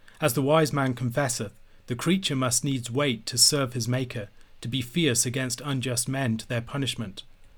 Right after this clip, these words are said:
For as the same author saith, "He armeth the creature to revenge his enemies." And otherwhiles to the probation of our faith stirreth he up such storms. And therefore by what mean and instrument soever God takes from us his gifts,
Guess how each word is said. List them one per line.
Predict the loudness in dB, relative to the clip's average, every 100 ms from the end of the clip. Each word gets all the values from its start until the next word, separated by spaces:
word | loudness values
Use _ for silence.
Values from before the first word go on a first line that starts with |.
| -14
For | 0
as | 2 2
the | 0 2
same | 4 4 0 0
author | 0 0 0
saith, | 2 2 0 -4 -14 -20 -16
"He | -6 -2
armeth | 2 2 0 -2
the | -8
creature | -4 -2 -2 -6 -6
to | -2
revenge | 0 0 0 0 -2
his | -4
enemies." | -2 0 0 -2 -6 -8 -18 _ -6
And | 0
otherwhiles | 4 4 2 0 -2 -4 -6
to | -6
the | -8
probation | -4 0 2 2 0
of | 0
our | 0 0
faith | -2 -4 -6 -12 -2
stirreth | 0 4 4 2 -2
he | -4 -2
up | -2 -4 -4
such | -4 -2 0
storms. | 0 0 -2 -4 -6 -8 -12 -20 -4
And | 6
therefore | 6 6 2 0
by | 2 2
what | 2 0 -2
mean | 0 2 2 -2
and | -6
instrument | -2 0 0 -2 -4 -2
soever | -2 0 0 0 -2
God | 0 0 -2
takes | -4 -4 -2 -4
from | -2 -2 0
us | 0
his | -2 -4
gifts, | -2 -4 -2 -2